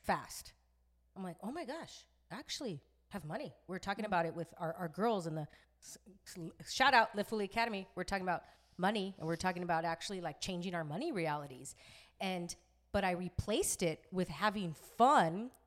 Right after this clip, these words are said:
Speaker 1: with sa-, having money, not saving money, having it.
Speaker 2: Mm.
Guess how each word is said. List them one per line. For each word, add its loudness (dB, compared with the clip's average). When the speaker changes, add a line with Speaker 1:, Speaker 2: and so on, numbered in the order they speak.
Speaker 1:
with 0
sa-, -2
having 2
money, 2
not 0
saving 4
money, 0
having 4
it. -10
Speaker 2:
Mm. -10